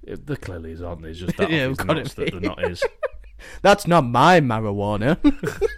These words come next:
Speaker 2: <laughs>
Speaker 1: Syringes, so it's like fucking
Speaker 2: Hell, heroin,
Speaker 1: heroin
Speaker 2: wouldn't it?
Speaker 1: and
Speaker 2: It'd be
Speaker 1: shit,
Speaker 2: heroin.
Speaker 1: innit?
Speaker 2: That's not my crack.
Speaker 1: Yeah. Imagine, how many has he got up there? Syringes. Yeah, but imagine. Oh,
Speaker 2: Oh, no,
Speaker 1: I hope he didn't
Speaker 2: 'cause, oh.
Speaker 1: shove 'em in up,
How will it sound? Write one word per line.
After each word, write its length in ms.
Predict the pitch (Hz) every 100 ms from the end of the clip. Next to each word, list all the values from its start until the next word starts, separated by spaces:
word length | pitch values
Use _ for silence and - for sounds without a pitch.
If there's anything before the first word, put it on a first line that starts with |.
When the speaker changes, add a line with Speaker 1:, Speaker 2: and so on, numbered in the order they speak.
| 494
Speaker 2:
<laughs> 300 | - - -
Speaker 1:
Syringes, 720 | - - 143 214 180 127 104 233
so 80 |
it's 160 | 143 117
like 220 | 147 143 - -
fucking 100 | -
Speaker 2:
Hell, 200 | 143 170
heroin, 380 | 131 160 190 139
Speaker 1:
heroin 200 | 156 190
Speaker 2:
wouldn't 140 | 165
it? 20 | 131
Speaker 1:
and 80 | 123
Speaker 2:
It'd 120 | 123
be 20 | 165
Speaker 1:
shit, 0 | 143
Speaker 2:
heroin. 140 | 120
Speaker 1:
innit? 60 | 107
Speaker 2:
That's 220 | 113 -
not 220 | 160 120 -
my 160 | 90
crack. 360 | 160 - 101 -
Speaker 1:
Yeah. 300 | 131 113 151 - - _ _ _ _ _ _ _ - - - - -
Imagine, 260 | - 196 -
how 160 | 214 254
many 160 | 254
has 100 | 208
he 60 | 175
got 160 | 165 127
up 100 | -
there? 300 | 277 226 - - - - _ _ _ - _
Syringes. 640 | - 156 226 262 254 123 _ _ -
Yeah, 100 | 190
but 260 | 170 123 -
imagine. 400 | 135 180 185 - - -
Oh, 360 | 190 220 196 156
Speaker 2:
Oh, 40 |
no, 320 | 131 143 123 -
Speaker 1:
I 80 | 160
hope 180 | 214
he 60 | 208
didn't 160 | 202 139
Speaker 2:
'cause, 60 |
oh. 40 | 131
Speaker 1:
shove 140 | 175
'em 100 | 170
in 160 | 175 170
up, 200 | 165